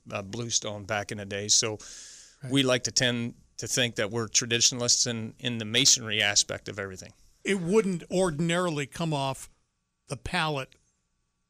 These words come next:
Speaker 2: where it would all fit.
Speaker 1: That's correct.
Speaker 2: You have to make it fit.
Speaker 1: That's right.
Speaker 2: All right. All right. Well, that makes sense. Mark, I want you to brag about a single project that you did in the last six months that you are just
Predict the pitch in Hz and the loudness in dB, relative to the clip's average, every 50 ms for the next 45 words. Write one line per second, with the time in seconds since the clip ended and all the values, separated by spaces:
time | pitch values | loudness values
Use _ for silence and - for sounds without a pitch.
0 | _ - 170 175 165 156 156 160 160 147 143 143 175 180 151 151 143 - - - | _ -2 0 2 2 2 0 -2 -4 -4 -4 -4 -2 0 0 0 0 -2 -2 -2
1 | 190 170 156 - - - _ - - 110 - - - - 123 107 98 156 165 180 | -2 -2 -2 -4 -10 -20 _ -6 -2 0 2 2 2 2 0 0 0 0 0 0
2 | 190 185 - 185 165 170 202 240 254 247 - 185 - - - 165 147 - _ _ | 0 2 0 0 2 2 2 0 0 0 -2 -2 -2 -4 -6 -8 -8 -10 _ _
3 | _ - - 113 - - 120 104 92 - - _ _ _ _ _ _ - 165 139 | _ -4 -2 0 2 2 2 0 -2 -4 -14 _ _ _ _ _ _ -8 -8 -8
4 | 127 147 - - 190 170 147 - _ _ - 165 165 165 160 156 147 135 - - | -10 -12 -16 -14 -14 -14 -16 -18 _ _ -8 -6 -4 -2 -2 -2 -4 -4 -6 -8
5 | - - - - _ _ _ _ _ _ _ _ _ - - 175 202 214 214 - | -10 -12 -18 -20 _ _ _ _ _ _ _ _ _ -2 0 0 0 0 -2 -4
6 | 320 - _ _ _ - 175 175 185 202 - - 185 156 151 120 - 165 170 175 | -12 -18 _ _ _ -6 -4 -2 -2 -2 -2 -2 -2 -4 -4 -4 -4 -2 -2 -2
7 | 196 214 196 196 175 143 147 156 147 151 - _ - - 160 151 - - - - | -2 -2 -2 -2 -2 -2 -2 -2 -2 -2 -6 _ -6 -4 -2 -2 -2 -2 -2 0
8 | - 269 285 269 269 262 254 - - 226 220 185 175 147 131 139 135 131 - - | 0 0 2 2 2 0 0 -2 -2 -2 0 0 -2 -2 -4 -6 -6 -8 -10 -16
9 | - _ _ _ _ _ _ _ _ - - 135 - - - - 165 226 254 208 | -20 _ _ _ _ _ _ _ _ -8 -4 0 2 2 4 4 4 2 2 2
10 | 180 190 180 180 180 185 160 139 135 131 135 143 156 170 175 160 - - - 156 | 2 2 2 2 2 0 0 -2 -4 -2 -2 0 0 0 2 2 0 0 0 -2
11 | 135 - - 170 147 135 123 - - - - _ _ _ _ - 156 - - - | -2 -2 -2 -2 -2 -2 -4 -6 -8 -10 -12 _ _ _ _ -6 -2 0 2 2
12 | 202 208 196 165 143 139 131 - - - 190 202 220 202 - - - - - | 4 2 2 2 0 -2 -2 -4 -2 0 0 0 0 0 0 0 -2 -2 -6